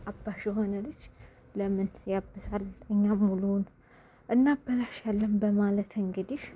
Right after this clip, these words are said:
በዚህ ልክ ተ-፣ ተቀናጅተው እንግዲህ እየሰሩ ነው ማለት ነው። ኢንሻአላህ እውነታ ትመነምናለች እንጂ አንድ ቀን መውጣቱ አይቀርም።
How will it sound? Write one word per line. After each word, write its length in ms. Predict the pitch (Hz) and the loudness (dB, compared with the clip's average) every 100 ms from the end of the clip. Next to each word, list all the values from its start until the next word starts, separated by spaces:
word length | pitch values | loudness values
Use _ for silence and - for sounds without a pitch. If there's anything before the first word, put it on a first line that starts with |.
| - - - - _ _ _ - _ - - | -16 -18 -20 -20 _ _ _ -20 _ -20 -20
በዚህ 380 | - 247 240 254 | 2 2 2 -4
ልክ 240 | 262 269 - | -2 -4 -4
ተ-፣ 240 | 226 214 214 - | -4 -4 -10 -8
ተቀናጅተው 720 | 247 240 226 226 226 - 220 | -4 -2 2 2 0 -2 0
እንግዲህ 360 | 214 202 220 214 - - | 0 -2 -4 -6 -10 -4
እየሰሩ 540 | 226 208 208 - 214 208 202 | 0 0 -2 -4 -4 0 2
ነው 140 | 196 | 2
ማለት 340 | 196 190 190 196 | 0 -2 -6 -6
ነው። 160 | 214 330 _ _ _ 202 202 196 190 185 - | -6 -6 _ _ _ -2 0 0 -2 -8 -4
ኢንሻአላህ 600 | 220 214 180 - 196 214 - - _ - - - - - _ - _ _ _ - - - _ - - - - 214 214 202 202 - | -4 -2 -6 -6 -8 -10 -18 -20 _ -20 -12 -10 -12 -18 _ -20 _ _ _ -20 -20 -20 _ -6 -6 -4 -4 -2 0 -2 -2 -2
እውነታ 400 | 220 226 233 254 320 370 - - - _ _ _ - - | -2 0 0 -4 -8 -10 -14 -14 -20 _ _ _ -20 -20
ትመነምናለች 840 | - 220 214 208 202 202 196 202 - | -4 0 2 4 4 4 2 -2 -2
እንጂ 200 | 220 208 294 - - - - - - | -2 0 -4 -8 -20 -20 -20 -20 -4
አንድ 160 | 247 | -2
ቀን 180 | 220 196 | 0 0
መውጣቱ 380 | 196 202 190 190 - | 0 -4 -4 -8 -6
አይቀርም። 420 | 185 190 190 | -6 -6 -6